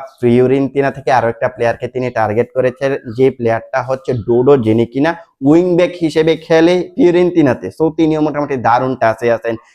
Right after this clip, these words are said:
এই প্লেয়ারগুলাকে already কার্লো আনচেলত্তি আমরা দেখেছি যে এখনো পর্যন্ত আপডেট অনুযায়ী আমরা দেখেছি যে এই প্লেয়ারগুলাকে already তিনি তার রাডারে রেখেছেন। আমরা গতকালকে সাতটা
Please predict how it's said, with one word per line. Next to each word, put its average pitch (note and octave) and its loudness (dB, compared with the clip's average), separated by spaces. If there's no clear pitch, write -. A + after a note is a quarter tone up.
এই A3+ 4
প্লেয়ারগুলাকে D#3 2
already B2 2
কার্লো A2+ 2
আনচেলত্তি C#3 -2
আমরা C#3+ 0
দেখেছি A#2 -4
যে D#3+ 0
এখনো C#3+ -2
পর্যন্ত D3+ -2
আপডেট A#2+ -2
অনুযায়ী C#3+ 0
আমরা A#2+ 0
দেখেছি A2+ -8
যে E3+ 0
এই D3+ -2
প্লেয়ারগুলাকে B2+ -4
already C3+ 2
তিনি C#3+ -2
তার C#3 2
রাডারে C3+ 2
রেখেছেন। D3 -2
আমরা A2 0
গতকালকে A2+ -6
সাতটা A2+ -8